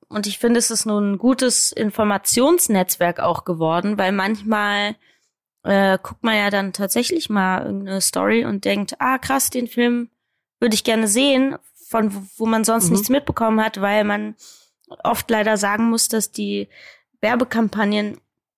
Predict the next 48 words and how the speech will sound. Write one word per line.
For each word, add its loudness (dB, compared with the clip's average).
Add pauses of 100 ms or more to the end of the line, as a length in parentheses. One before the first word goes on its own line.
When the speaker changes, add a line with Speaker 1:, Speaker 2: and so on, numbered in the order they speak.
(520)
Speaker 1:
von 4
vielen 4
Filmen, 4
weil 4
einfach -2
das -6
Geld 2
fehlt, 0
ähm, -2 (160)
für -2
'n 2
Arsch 0
ist -2 (480)
und 2
man, 2
äh, 0
so, 4
glaub 0
ich, -4
ein 0
bisschen 0
mehr 2
mitbekommt. 0 (640)
Ähm, 0 (340)
kann 0
natürlich 2
sein, 0
dass -2
man -4
dann 0
nur 2
mehr 0
mitbekommt, -2
weil 0
wir 0
auch -2
in -6
diesem -8
Kreis -2
sind -6
und -10
diesen -4
ganzen -4
Leuten -2
folgen 0
oder -6
uns -6
gegenseitig. -6